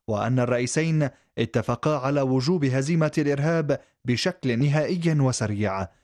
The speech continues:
وهذا يكشف أنه لم يعد هناك مهرب أمام ترامب لإعلان مواجهة حقيقية ضد الإرهاب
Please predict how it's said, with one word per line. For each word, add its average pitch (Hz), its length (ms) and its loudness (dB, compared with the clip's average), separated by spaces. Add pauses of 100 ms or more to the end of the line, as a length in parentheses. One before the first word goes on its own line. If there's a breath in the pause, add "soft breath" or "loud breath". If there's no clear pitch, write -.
(120)
وهذا 107 480 0
يكشف 135 440 -2
أنه 147 420 0
لم 139 180 0
يعد 131 340 -2
هناك 143 320 0
مهرب 151 400 0
أمام 147 460 0
ترامب 151 500 0 (400)
لإعلان 117 580 0
مواجهة 127 680 0
حقيقية 156 640 -2
ضد 143 320 0
الإرهاب 143 640 0